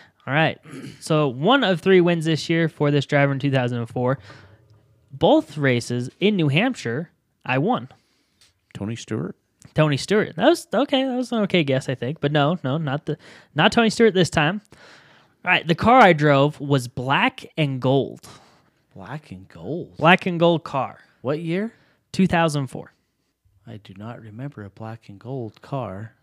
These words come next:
Speaker 3: Black and yellow?
Speaker 1: Black and gold.
Speaker 3: Matt Kenseth?
Speaker 1: Matt Kenseth, no. All right. Black and gold car driving Fords for Roush Racing. Chris.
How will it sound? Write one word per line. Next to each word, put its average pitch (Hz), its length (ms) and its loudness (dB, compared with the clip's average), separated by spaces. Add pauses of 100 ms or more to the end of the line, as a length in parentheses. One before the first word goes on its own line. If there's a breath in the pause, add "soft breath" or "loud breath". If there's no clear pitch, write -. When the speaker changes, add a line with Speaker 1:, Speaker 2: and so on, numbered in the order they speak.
(160)
Speaker 3:
Black 98 260 -4
and 90 180 -14
yellow? 117 500 -2 (760)
Speaker 1:
Black - 280 -14
and 147 120 -8
gold. 180 380 -8 (520)
Speaker 3:
Matt 113 240 -8
Kenseth? 135 500 -6 (100)
Speaker 1:
Matt 139 160 2
Kenseth, 160 260 0
no. 147 480 0
All 160 100 0
right. 160 180 2 (160)
Black 202 300 0
and 214 120 -4
gold 196 180 2
car 160 340 2
driving 151 720 2
Fords 180 640 0
for 170 300 -2
Roush 156 580 -2
Racing. 160 500 -6 (440)
Chris. - 400 -8